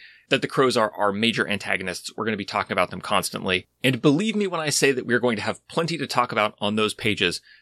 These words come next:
without devoting a whole episode in there somewhere to just the idea of the Crozar. So this seemed like the time to do it. I'm sorry to sully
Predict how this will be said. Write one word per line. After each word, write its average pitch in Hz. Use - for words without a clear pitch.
without 127
devoting 123
a 107
whole 131
episode 120
in 110
there 101
somewhere 101
to 117
just -
the 107
idea 101
of 90
the 90
Crozar. -
So 117
this 151
seemed 135
like 123
the 107
time 95
to -
do 131
it. -
I'm 113
sorry 139
to 120
sully 113